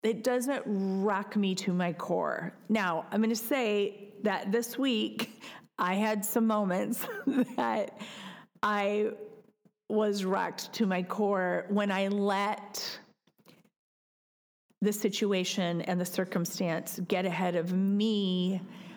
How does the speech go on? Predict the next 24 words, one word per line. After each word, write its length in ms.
being 320
proactive 920
in 180
going, 520
"I 180
choose 340
this. 680
I 140
choose 540
to 480
live 340
this 220
day 240
this 280
way." 520
Um, 640
I 100
had 360
to 180
figure 680
out 840
for 280
me, 800
um, 520